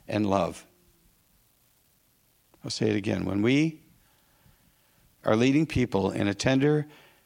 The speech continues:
and mild and mannered way, mild ma-, mannered way, we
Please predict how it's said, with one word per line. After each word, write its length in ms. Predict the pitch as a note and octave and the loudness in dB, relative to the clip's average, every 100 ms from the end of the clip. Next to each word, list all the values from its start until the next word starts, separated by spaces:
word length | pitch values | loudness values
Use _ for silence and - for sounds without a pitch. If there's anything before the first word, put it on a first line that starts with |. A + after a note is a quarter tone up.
| - | -6
and 220 | - G2+ | 0 2
mild 420 | G#2 A#2 C3 C#3 | 4 4 4 2
and 240 | G#2+ G2 F#2+ | 0 0 2
mannered 380 | A2 B2+ C3+ B2+ | 2 2 0 0
way, 360 | G2+ F2+ - - | 0 0 -4 -2
mild 360 | A2+ C3 C3 | 2 4 2
ma-, 100 | C3 - - | 0 -4 -2
mannered 400 | A2+ A#2 A2+ A2+ | 2 2 2 0
way, 360 | G2+ F2+ F2+ - - - - - | 0 0 -4 -10 -20 -20 -14 0
we 360 | A#2 B2+ C3 | 2 2 0